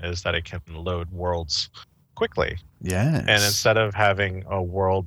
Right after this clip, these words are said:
Speaker 1: living underwater that is affected by, and this is a guess, mind you.
Speaker 2: Okay.
Speaker 1: Um,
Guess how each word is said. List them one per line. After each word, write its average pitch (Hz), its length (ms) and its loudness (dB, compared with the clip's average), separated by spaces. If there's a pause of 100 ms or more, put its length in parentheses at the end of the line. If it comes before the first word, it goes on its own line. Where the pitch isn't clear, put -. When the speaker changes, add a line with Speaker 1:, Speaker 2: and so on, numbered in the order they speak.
(120)
Speaker 1:
living 92 260 0
underwater 85 500 2
that 82 240 2
is 87 680 2
affected 92 500 -2
by, 85 140 2
and 107 120 -2
this 127 100 4
is 110 60 2
a 92 60 -2
guess, - 560 -4 (120)
mind - 160 -10
you. - 120 -10 (160)
Speaker 2:
Okay. 82 220 0 (100)
Speaker 1:
Um, 82 500 4